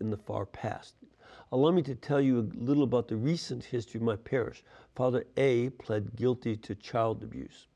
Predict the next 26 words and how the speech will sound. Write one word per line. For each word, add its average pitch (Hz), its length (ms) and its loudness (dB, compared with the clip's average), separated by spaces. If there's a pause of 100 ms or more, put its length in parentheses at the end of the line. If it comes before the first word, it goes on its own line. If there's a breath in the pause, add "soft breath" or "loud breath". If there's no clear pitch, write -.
(540 loud breath)
His 147 220 2
successor, 135 640 0
Father 117 380 0
B, 117 460 0
passed 107 340 -6
away 117 180 2
shortly 131 420 -2
before 110 380 -2
his 113 120 0
trial 104 400 -6 (400 loud breath)
was 104 160 -2
to - 80 -12
begin. 120 440 2 (1000)
His 123 220 -2
successor, 127 540 0
Father 120 400 0
C, 165 340 0
was 117 180 0
suddenly 123 360 0
called 117 360 0
away 113 240 2
on 104 120 -4
sabbatical 123 680 -6 (500 loud breath)
and 113 240 0
never 117 420 0
returned. 104 640 -4